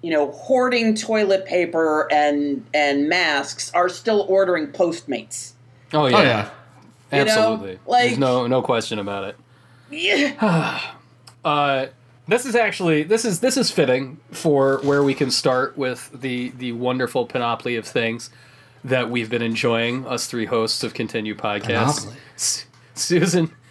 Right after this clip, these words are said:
Speaker 2: you've been playing Two Point Hospital.
Speaker 1: I have.
Speaker 2: <laughs> You've been care-, you've been, you've been providing care
Speaker 3: That,
Speaker 2: for
Speaker 3: that's,
Speaker 2: the virtual world.
Speaker 3: that, that is the kind of game where they would have a coronavirus, but the guy would turn into, like, a beer bottle.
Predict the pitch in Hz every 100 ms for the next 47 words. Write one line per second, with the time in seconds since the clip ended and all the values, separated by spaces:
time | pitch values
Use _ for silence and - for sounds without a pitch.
0 | - 175 202 196 - - 160 - - 175
1 | 143 - - 175 170 165 175 151 185 202
2 | - 127 104 - - 233 262 - - -
3 | - - - - - _ - - - -
4 | - - _ _ _ - - _ - -
5 | 233 233 165 - 202 214 208 233 220 202
6 | 220 220 214 196 175 - 185 190 220 233
7 | 233 214 - 214 220 202 156 131 269 262
8 | - 165 233 180 160 185 208 208 185 160
9 | 147 127 123 208 220 156 190 175 170 147
10 | 156 165 151 143 139 135 131 127 123 131
11 | 127 123 131 123 113 123 117 113 113 110
12 | 107 107 - 117 120 110 104 107 104 113
13 | 101 101 98 95 101 92 85 82 82 80